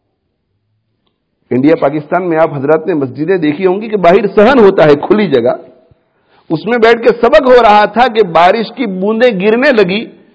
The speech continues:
تو اس سے پہلے کہ موسلادھار بارش برسے، اور یہ ہماری نوٹ بکس خراب ہو جائے، یہ کتابیں خراب ہو جائے، طلبہ ایک دم سے بھاگے، اس لیے کہ یہ جو گرم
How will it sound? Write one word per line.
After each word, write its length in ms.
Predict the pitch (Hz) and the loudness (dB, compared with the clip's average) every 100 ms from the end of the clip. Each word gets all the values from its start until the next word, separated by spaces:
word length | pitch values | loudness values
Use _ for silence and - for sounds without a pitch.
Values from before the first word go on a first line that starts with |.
| _ | _
تو 80 | - | -12
اس 160 | - 185 | -8 -8
سے 240 | - 240 | -2 -2
پہلے 320 | 233 214 240 | 4 4 4
کہ 120 | 247 214 | 2 2
موسلادھار 580 | 190 196 226 214 196 226 | 0 0 2 4 4 4
بارش 400 | 185 180 214 208 | 4 2 2 -2
برسے، 640 | 180 190 226 262 220 - - _ _ _ 156 | 0 2 2 2 -2 -4 -20 _ _ _ -2
اور 80 | |
یہ 120 | 185 170 | 0 0
ہماری 280 | 170 196 190 | 0 0 0
نوٹ 260 | 160 170 185 | 0 0 -2
بکس 160 | 190 165 - | -6 -10 -2
خراب 240 | 160 180 160 | 0 0 -2
ہو 80 | 165 | 0
جائے، 160 | 160 165 | 0 2
یہ 140 | 160 | 0
کتابیں 440 | 147 147 180 185 180 | -2 -4 -4 -2 -4
خراب 260 | 151 170 170 | 0 2 2
ہو 80 | 143 | -4
جائے، 220 | 151 - - - | -4 -6 -8 -6
طلبہ 360 | 240 240 220 233 220 | -2 0 2 2 2
ایک 120 | 233 190 | -2 -2
دم 140 | 262 208 | -2 -2
سے 80 | 185 139 | -4 0
بھاگے، 260 | 139 143 - - - _ _ _ _ _ _ - | 0 -2 -6 -10 -20 _ _ _ _ _ _ -18
اس 160 | 131 170 | -16 -6
لیے 140 | 180 | -6
کہ 160 | 180 185 156 - 139 | -2 -6 -6 -8 -4
یہ 80 | 175 160 - - - - - - 131 | -4 -4 -10 -16 -20 -20 -20 -20 -10
جو 80 | 123 117 | -8 -2
گرم 220 | 143 190 | 0 0